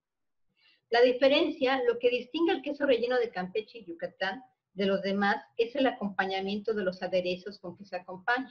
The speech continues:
es decir, el famoso col y el tomate.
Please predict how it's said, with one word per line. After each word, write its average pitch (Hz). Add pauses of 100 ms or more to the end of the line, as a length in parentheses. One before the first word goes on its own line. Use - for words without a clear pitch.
(100)
es 233
decir, 247
el 226
famoso 208 (260)
col 185 (320)
y 175
el 165
tomate. 170